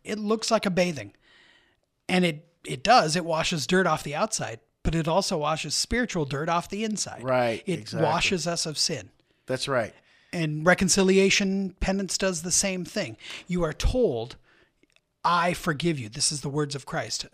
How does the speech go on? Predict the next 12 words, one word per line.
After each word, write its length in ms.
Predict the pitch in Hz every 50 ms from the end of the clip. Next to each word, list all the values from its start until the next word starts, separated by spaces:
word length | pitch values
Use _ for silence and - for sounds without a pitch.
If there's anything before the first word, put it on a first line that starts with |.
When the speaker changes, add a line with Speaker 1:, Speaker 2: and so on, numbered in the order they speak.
| - - -
Speaker 1:
You 140 | 175 160
know, 100 | 135 127
"I 200 | 120 143 156 160
absolve 500 | 156 151 143 135 131 165 160 165 170 151
you 160 | 147 147 143 131
of 120 | 123 123
your 120 | 123 120
sins." 500 | 120 - - 180 151 113 101 101 - - - _ _ _ _ _ _ _ _ -
And 120 | 127 127
it 120 | - - -
actually 480 | - 131 143 - - - - 139 135 131
happens. 680 | 120 - 127 135 - - - - - - - - -